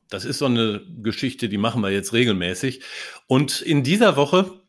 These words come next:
ist mir da die Chefin des Reisebüroverbandes V U S R, Maria Linhoff,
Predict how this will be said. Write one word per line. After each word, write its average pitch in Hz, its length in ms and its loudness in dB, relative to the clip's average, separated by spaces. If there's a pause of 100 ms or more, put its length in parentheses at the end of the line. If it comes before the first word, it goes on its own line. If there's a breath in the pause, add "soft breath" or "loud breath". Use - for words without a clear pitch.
(140)
ist - 200 2
mir 123 180 6
da 110 380 2
die 98 420 -4
Chefin 110 400 -4
des 98 220 -4
Reisebüroverbandes 87 1200 -6
V 90 260 -4
U 90 80 -4
S 82 160 -8
R, 117 180 0
Maria 113 380 0
Linhoff, 117 560 2